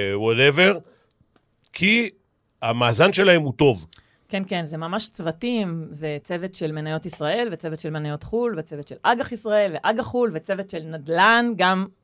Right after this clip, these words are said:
Speaker 2: ריאלי, כמו שאמרת.
Speaker 1: נדל"ן בחברות או נדל"ן
Speaker 2: לא, לא,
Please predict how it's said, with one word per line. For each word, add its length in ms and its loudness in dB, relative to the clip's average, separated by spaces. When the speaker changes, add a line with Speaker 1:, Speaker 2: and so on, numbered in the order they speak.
Speaker 2:
ריאלי, 460 4
כמו 180 -2
שאמרת. 480 6
Speaker 1:
נדל"ן 80 6
בחברות 680 6
או 60 4
נדל"ן 420 4
Speaker 2:
לא, 100 4
לא, 200 4